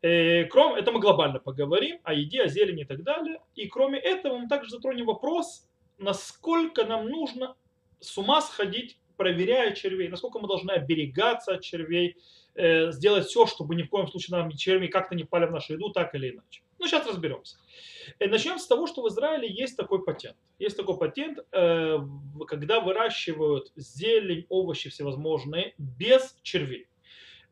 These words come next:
Делают это специальными теплицами, теплицами, специальными видами производства и так далее. Это называется «лело хашаш тулаим». Эта продукция продаётся. Есть замороженные продукты, есть в Америке такие тоже вещи, которые делают, допустим, с цветной капустой, с брокколи и так далее.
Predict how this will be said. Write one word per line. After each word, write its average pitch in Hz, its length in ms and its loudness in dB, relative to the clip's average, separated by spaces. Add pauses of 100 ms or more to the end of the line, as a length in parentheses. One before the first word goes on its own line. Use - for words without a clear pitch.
(200)
Делают 214 300 6
это - 80 -10
специальными 170 340 0
теплицами, 190 600 0
теплицами, 240 460 -6
специальными 160 580 -4
видами 156 300 -4
производства 180 600 -2
и 185 60 -2
так - 180 -2
далее. 330 300 0
Это 277 120 0
называется 277 420 0
«лело 254 180 6
хашаш 214 420 -6
тулаим». 190 500 -4
Эта 262 200 2
продукция 240 400 0
продаётся. 170 580 -4
Есть 170 180 -2
замороженные 262 500 0
продукты, 220 260 -8
есть - 100 -12
в 143 40 -10
Америке 269 360 -6
такие 214 280 -12
тоже 202 180 -6
вещи, 196 180 -4
которые 175 340 -6
делают, 170 360 0 (240)
допустим, 135 320 -8
с - 40 -16
цветной 139 260 -10
капустой, 160 480 -6
с 123 60 -14
брокколи 214 540 6 (540)
и 247 80 0
так 202 160 8
далее. 127 200 -2